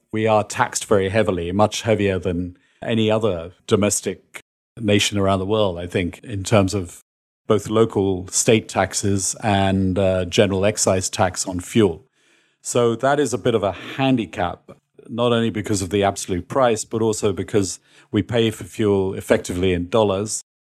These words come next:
and the price moves according to the dollar. And of course, the exchange rate is also a factor. Aircraft leases are all in dollars.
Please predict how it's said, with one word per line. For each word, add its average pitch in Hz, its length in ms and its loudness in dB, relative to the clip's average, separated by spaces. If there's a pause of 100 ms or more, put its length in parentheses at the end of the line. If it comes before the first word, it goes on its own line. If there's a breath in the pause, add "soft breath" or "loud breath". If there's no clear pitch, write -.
and 92 160 -6
the 92 60 -4
price 101 560 0
moves 104 540 0
according 98 560 2
to - 160 -10
the 98 80 -2
dollar. 104 400 2
And 92 160 -4
of 92 160 -10
course, 107 340 2
the 95 360 -2 (360 soft breath)
exchange 117 460 0
rate 98 180 0
is 95 140 -4
also 104 320 2
a - 20 -10
factor. 101 640 0 (320 soft breath)
Aircraft 110 500 0
leases 107 720 0 (240)
are 104 160 2
all 101 140 4
in 95 160 -4
dollars. 98 580 0